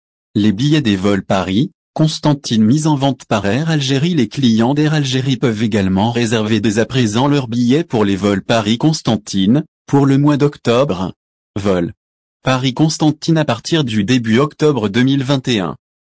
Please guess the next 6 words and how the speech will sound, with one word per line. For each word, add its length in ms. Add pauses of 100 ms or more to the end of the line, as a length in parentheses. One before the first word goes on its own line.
(140)
Billetterie 600
ouverte 320
sur 200
l'application 720
Air 140
Algérie, 640